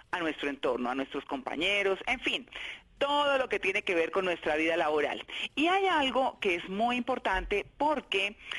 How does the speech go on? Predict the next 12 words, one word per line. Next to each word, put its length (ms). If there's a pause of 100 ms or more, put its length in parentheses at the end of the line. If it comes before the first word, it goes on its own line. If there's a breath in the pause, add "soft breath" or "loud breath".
(200 loud breath)
eh, 680
mm, 360
de 120
lo 120
que 140
se 120
habla 520
en, 360
en 120
las 160
empresas, 580
eh, 320